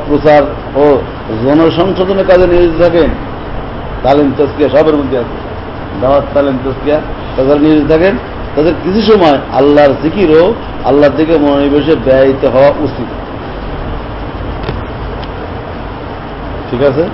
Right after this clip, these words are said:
যারা দাওয়াতের কাজ করে, যারা তালিমের কাজ করে, যারা তাজকিয়ার কাজ করে,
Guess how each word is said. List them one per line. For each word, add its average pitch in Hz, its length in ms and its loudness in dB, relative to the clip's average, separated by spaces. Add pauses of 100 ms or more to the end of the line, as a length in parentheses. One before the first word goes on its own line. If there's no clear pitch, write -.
(640)
যারা 135 200 2
দাওয়াতের 135 440 2
কাজ 139 220 2
করে, 143 180 0 (420)
যারা 135 260 2
তালিমের 131 400 2
কাজ 131 200 0
করে, 147 180 2 (260)
যারা 143 200 0
তাজকিয়ার 131 480 0
কাজ 127 220 -2
করে, 151 180 2